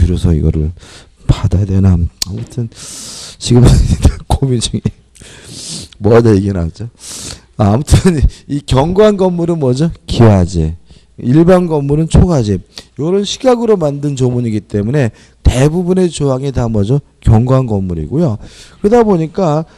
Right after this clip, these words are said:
실제로는 설정 계약을 하고 설정 등기를 함으로써 발생하는 지상권은 거의 없다. 대부분이 다 뭐냐면 이 번 법률 규정에 의한 취득인데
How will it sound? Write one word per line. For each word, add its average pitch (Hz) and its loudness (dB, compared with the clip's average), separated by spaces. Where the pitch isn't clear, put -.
실제로는 214 -2
설정 277 -4
계약을 160 -4
하고 156 -2
설정 240 -6
등기를 160 -4
함으로써 139 -4
발생하는 113 -4
지상권은 135 -2
거의 139 0
없다. 76 -6
대부분이 170 4
다 139 2
뭐냐면 127 4
이 131 4
번 123 2
법률 190 4
규정에 185 0
의한 190 4
취득인데 151 0